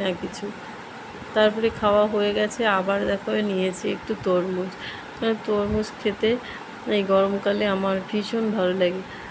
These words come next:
তরমুজ আমার ভীষণ প্রিয়, মানে কী বলবো,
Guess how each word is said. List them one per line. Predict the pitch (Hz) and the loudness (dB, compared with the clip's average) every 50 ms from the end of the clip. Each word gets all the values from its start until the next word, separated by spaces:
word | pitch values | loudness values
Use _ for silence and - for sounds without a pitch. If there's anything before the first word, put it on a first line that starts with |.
| - - - - - - - - | -12 -10 -10 -12 -12 -8 -2 2
তরমুজ | 220 214 214 214 220 226 226 226 226 226 | 4 4 4 4 2 0 0 0 0 0
আমার | 220 220 220 202 196 | 0 0 0 -2 -2
ভীষণ | 214 196 190 185 - - 226 226 226 220 214 - | -2 -2 -2 -2 -2 -2 0 0 0 -2 -2 -4
প্রিয়, | - 208 196 190 190 196 202 220 247 - - - - - - - - - - - - - - | -4 -2 -2 -2 0 0 2 2 0 0 -4 -6 -12 -12 -12 -14 -14 -14 -14 -14 -12 -10 -8
মানে | 220 202 196 196 196 196 190 190 185 - | -6 -4 -2 -2 -2 -2 -2 -4 -4 -6
কী | - 220 208 190 202 | -4 -4 -2 2 2
বলবো, | 190 190 185 185 196 | 2 2 2 0 -2